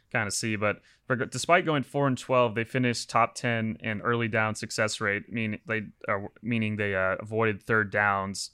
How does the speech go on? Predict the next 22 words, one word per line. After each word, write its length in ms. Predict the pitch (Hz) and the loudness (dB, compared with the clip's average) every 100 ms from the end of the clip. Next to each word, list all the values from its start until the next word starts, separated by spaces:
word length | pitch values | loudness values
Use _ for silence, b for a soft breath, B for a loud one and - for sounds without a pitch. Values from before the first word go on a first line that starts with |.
| _ 110 | _ 0
uh, 160 | 98 | 0
in 80 | 101 | 0
the 80 | 98 | 0
top 240 | - 104 | 2 2
ten 180 | - 101 | 0 -4
of 80 | 98 | 0
all 160 | 104 | 0
teams 380 | 101 117 107 101 | 0 -4 -4 -6
in 60 | 98 | -10
the 40 | |
N 60 | 95 | -4
F 60 | 104 | -4
L, 180 | 98 | -4
converting 460 | 95 - 104 104 98 | -6 -8 -2 -2 -2
first 260 | 110 98 - | -4 -4 -4
downs 240 | 98 95 | -6 -6
on 80 | 98 | -8
either 140 | 95 | -10
first 260 | - 101 - | -8 -10 -8
or 40 | |
second 320 | - 104 98 92 | -4 -4 -4 -4
down 340 | 101 98 | -2 -2